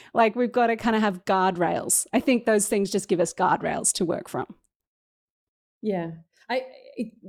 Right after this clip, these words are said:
Speaker 2: reminds me of that sort of, I think it's maybe Brené Brown said it first, or, you know,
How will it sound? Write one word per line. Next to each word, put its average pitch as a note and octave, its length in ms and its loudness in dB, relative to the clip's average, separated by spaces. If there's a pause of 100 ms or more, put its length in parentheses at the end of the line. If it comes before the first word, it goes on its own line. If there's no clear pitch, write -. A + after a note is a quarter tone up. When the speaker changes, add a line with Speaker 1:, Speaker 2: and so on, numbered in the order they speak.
(140)
Speaker 2:
reminds B3+ 460 2
me D4 100 2
of C#4+ 120 -4
that F#3+ 300 -4
sort F#3+ 200 -6
of, F3+ 320 0
I F3+ 80 -8
think A#3 160 -2
it's - 180 -6
maybe F#3+ 200 -4
Brené F3+ 500 -2
Brown F3 520 -4
said E3+ 260 -6
it E3 240 -6
first, D#3+ 500 -4
or, D#3+ 360 -6
you F3 100 -2
know, D#3 180 -4